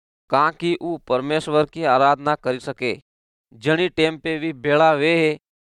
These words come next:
तो वी परमेश्वर का वचन ती हिंकी जाए, वणाती प्रार्थना करे है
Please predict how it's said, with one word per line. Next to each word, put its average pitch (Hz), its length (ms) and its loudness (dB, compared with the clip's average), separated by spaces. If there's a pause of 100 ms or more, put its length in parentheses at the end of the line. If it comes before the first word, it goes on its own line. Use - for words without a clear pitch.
(220)
तो 175 200 -6
वी 180 160 0
परमेश्वर 165 680 -2
का 170 180 2
वचन 160 380 -2
ती 165 200 -4
हिंकी 151 340 -8
जाए, 139 380 2 (540)
वणाती 165 420 -2
प्रार्थना 151 500 0
करे 156 460 4
है 151 80 -6